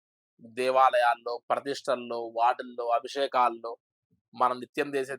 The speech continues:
దేవతార్చనలో ఒక్క చుక్క వాటర్ యూజ్ చేసినా కూడా చాలు అని ఫీల్ అయ్యేటువంటి అమృత బిందువులు లాంటివి అవి. So ఈ సంవత్సరం యాక్చువల్‌గా టూ థౌజండ్ నైన్టీన్ వరకు కైలాష్, ఈ యొక్క మానస సరోవరంలో కైలాస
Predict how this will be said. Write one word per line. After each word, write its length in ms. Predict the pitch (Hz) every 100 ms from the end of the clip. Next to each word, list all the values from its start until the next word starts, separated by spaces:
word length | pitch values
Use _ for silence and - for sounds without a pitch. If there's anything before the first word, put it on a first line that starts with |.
| 117
దేవతార్చనలో 720 | 120 135 131 127 - 131 131
ఒక్క 180 | 120 127
చుక్క 240 | - 131 165
వాటర్ 360 | 143 131 131 135
యూజ్ 240 | 123 127 -
చేసినా 300 | 131 120 123
కూడా 160 | 127 120
చాలు 260 | 117 117
అని 160 | 117 117
ఫీల్ 180 | 127 120
అయ్యేటువంటి 340 | 117 117 117
అమృత 280 | 110 131 151 139
బిందువులు 360 | 127 127 127
లాంటివి 320 | 120 110 104
అవి. 140 | 101 117 - _ _ _ _
So 160 | - 143 135 135 - _
ఈ 120 | 160 196
సంవత్సరం 520 | 190 180 170 185 170
యాక్చువల్‌గా 440 | 143 139 147 143 147
టూ 140 | 143
థౌజండ్ 220 | 131 139
నైన్టీన్ 360 | 123 143 147 151
వరకు 240 | 151 156
కైలాష్, 460 | 160 139 143 143 -
ఈ 100 | 139
యొక్క 200 | 135 123 120
మానస 300 | 120 143 151
సరోవరంలో 500 | 143 143 139 131 117 - _ _ _ _ _ -
కైలాస 400 | 127 147 151